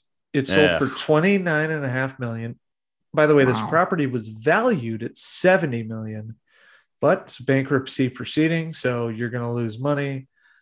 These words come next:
Speaker 3: Yep.
Speaker 1: But
Speaker 3: Yeah,
Speaker 1: shit,
Speaker 3: take what you can get. Yeah.
Speaker 1: it kinda <laughs> depressed me that the Terminator <laughs> franchise is not worth a whole mo-, a whole
Speaker 2: Well, I mean,
Speaker 1: heck of a
Speaker 2: think
Speaker 1: lot.
Speaker 2: about it.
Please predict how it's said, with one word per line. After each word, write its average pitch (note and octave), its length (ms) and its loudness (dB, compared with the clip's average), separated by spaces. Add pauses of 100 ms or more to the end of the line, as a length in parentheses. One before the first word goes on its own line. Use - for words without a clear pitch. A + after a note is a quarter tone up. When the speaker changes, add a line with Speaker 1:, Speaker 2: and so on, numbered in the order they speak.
Speaker 3:
Yep. G#2+ 200 4
Speaker 1:
But - 160 0
Speaker 3:
Yeah, A2 180 6
Speaker 1:
shit, F#3 120 6
Speaker 3:
take C3+ 160 4
what G#2 120 4
you F#2+ 100 2
can G#2+ 100 2
get. G#2+ 300 2 (120)
Yeah. G#2+ 240 0
Speaker 1:
it C3 140 -6
kinda G#3 280 4
<laughs> F3 140 4
depressed D3+ 420 0
me B2+ 100 -2
that D3 220 2
the D3+ 100 -4
Terminator D3+ 520 -4
<laughs> - 120 -6
franchise - 560 2
is B2+ 260 -10
not C3 240 -6
worth C#3+ 180 -2
a C#3+ 60 -2
whole - 300 -8
mo-, - 260 -12 (180)
a F#3 260 -2
whole A3+ 100 4
Speaker 2:
Well, - 80 8
I A3+ 40 6
mean, A3+ 140 6
Speaker 1:
heck G3+ 80 2
of - 120 4
a - 40 0
Speaker 2:
think D#4+ 160 4
Speaker 1:
lot. G3 80 4
Speaker 2:
about G#2 240 4
it. F2 120 -4